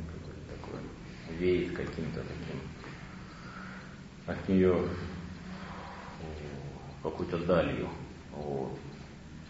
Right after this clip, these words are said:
Я говорю о простых таких сломах восприятия.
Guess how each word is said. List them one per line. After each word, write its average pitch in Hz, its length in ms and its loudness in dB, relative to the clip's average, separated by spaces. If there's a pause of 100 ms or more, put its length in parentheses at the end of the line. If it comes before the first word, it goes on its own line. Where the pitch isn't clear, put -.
(320)
Я 113 160 10
говорю 101 420 10
о 85 40 4
простых - 540 2
таких 67 440 -2
сломах 95 360 4 (360)
восприятия. 92 800 2